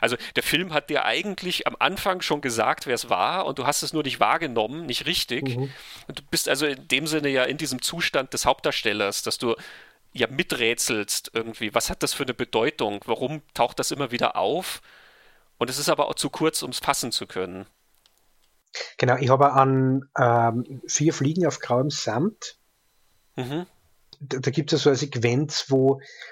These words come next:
Speaker 2: wo die Hauptfigur, glaube ich, im, im Park einschläft und dann vergeht eine gewisse Zeit und man weiß nicht genau, wacht er jetzt auf, hat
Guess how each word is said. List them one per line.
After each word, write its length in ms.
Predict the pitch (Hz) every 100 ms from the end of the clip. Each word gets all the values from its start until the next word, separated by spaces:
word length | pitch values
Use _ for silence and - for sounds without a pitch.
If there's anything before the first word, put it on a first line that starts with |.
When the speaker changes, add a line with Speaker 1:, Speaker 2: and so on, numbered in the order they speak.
| - _
Speaker 2:
wo 80 | 135
die 120 | 131
Hauptfigur, 400 | 120 135 - 156
glaube 220 | 143 135
ich, 120 | 139 -
im, 100 | 143
im 220 | 147 135
Park 380 | - 117 - -
einschläft 680 | - 120 165 - 143 165 -
und 100 | 139
dann 100 | 139
vergeht 360 | - 127 123 147
eine 60 |
gewisse 520 | 151 123 139 - 147 135 _ _ _
Zeit 540 | - 127 95 120 180
und 80 | 156
man 140 | 135 107
weiß 220 | 123 131
nicht 180 | 165 -
genau, 560 | 151 127 123 147 160 - - - - -
wacht 440 | 131 139 127 -
er 80 | 135
jetzt 200 | - -
auf, 640 | 110 131 180 - - -
hat 100 | 147